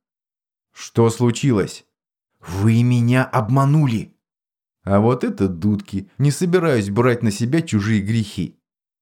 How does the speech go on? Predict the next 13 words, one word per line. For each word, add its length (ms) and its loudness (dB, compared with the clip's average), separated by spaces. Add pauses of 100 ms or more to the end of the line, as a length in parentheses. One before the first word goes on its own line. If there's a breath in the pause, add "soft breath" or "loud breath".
(300)
А 220 -4
я 180 0
не 120 2
обещал, 520 0
что 240 -2
убийства 540 0
прекратятся 720 -2
прямо 320 0
сейчас. 560 -4 (580)
"А 160 0
что 340 -2
вы 160 0
обещали? 600 -4